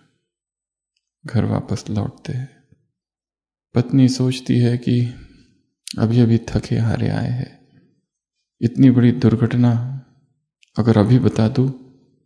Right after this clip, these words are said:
तो पता नहीं इन पर क्या बीतेगी। और वो सोचती है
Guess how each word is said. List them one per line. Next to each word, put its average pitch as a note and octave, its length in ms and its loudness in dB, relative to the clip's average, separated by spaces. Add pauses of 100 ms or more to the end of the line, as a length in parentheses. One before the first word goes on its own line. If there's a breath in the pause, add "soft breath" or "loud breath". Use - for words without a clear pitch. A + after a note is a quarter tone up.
(260)
तो G2+ 80 -2
पता A#2+ 280 2
नहीं A#2 140 4
इन A2+ 100 4
पर G#2+ 160 -4
क्या G#2+ 220 -2
बीतेगी। A#2 680 -6 (1900)
और G#2+ 140 0
वो - 500 -4
सोचती B2+ 560 -2
है A#2+ 340 -4